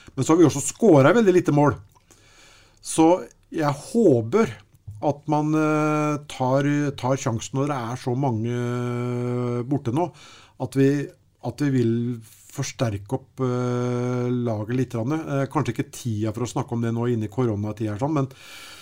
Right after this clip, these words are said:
på en annen måte så tror jeg det finnes muligheter, for jeg snakket med, mm, et par store bedriftsledere blant, eh, annet, som,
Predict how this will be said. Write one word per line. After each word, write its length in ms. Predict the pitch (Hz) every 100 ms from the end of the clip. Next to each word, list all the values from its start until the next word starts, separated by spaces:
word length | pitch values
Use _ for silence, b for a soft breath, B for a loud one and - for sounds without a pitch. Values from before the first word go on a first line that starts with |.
| B B B _
på 120 | 156
en 80 | 147
annen 160 | 135 123
måte 180 | 120 135
så 140 | 151 156 -
tror 220 | 160 131
jeg 80 | 139
det 80 | 156
finnes 240 | 139 -
muligheter, 440 | 170 123 117 180 170
for 60 | 156
jeg 80 |
snakket 300 | - 160 123 123
med, 300 | 135 143 139
mm, 440 | 139 135 135 143
et 80 | 143
par 160 | 127
store 380 | 123 - 156 117
bedriftsledere 960 | 113 117 107 - - 117 113 107 113 117
blant, 380 | 117 113 107 123
eh, 260 | 120 127
annet, 400 | 135 117 147 180
som, 180 | - 147